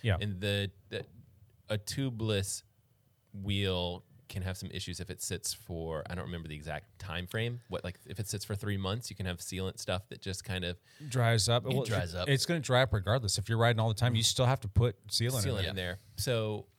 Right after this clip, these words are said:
Speaker 2: yeah, but I think if you're, j-, you know, let's say you're riding once every three months, then you're putting sealant in every time you ride.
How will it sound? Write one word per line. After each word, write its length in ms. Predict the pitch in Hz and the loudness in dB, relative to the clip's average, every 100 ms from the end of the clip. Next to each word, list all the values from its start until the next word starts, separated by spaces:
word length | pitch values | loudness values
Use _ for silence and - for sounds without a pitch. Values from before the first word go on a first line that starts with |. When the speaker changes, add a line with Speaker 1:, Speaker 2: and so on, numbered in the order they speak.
| _ _ | _ _
Speaker 2:
yeah, 340 | 107 107 98 90 | -6 0 0 -2
but 140 | - 104 | -6 -8
I 80 | |
think 240 | 120 165 143 | -6 -6 -8
if 120 | - | -4
you're, 120 | 113 | -4
j-, 160 | 95 - - | -4 -8 -6
you 100 | 113 | -4
know, 100 | 104 | -4
let's 140 | 110 | -4
say 60 | 110 | -4
you're 100 | 87 | -2
riding 300 | 87 82 82 | -4 -4 -6
once 180 | 82 | -8
every 160 | 78 80 | -8 -12
three 220 | - 85 | -10 -10
months, 320 | 76 78 95 - - | -8 -8 -8 -12 -10
then 100 | 87 | -8
you're 100 | 85 | -2
putting 200 | 98 87 | -2 -2
sealant 440 | - - 82 98 | -8 -8 -6 -2
in 200 | 117 127 - | -2 -4 -6
every 140 | 98 | -6
time 160 | 98 95 | -6 -6
you 80 | 76 | -8
ride. 380 | 67 76 139 | -8 -6 -6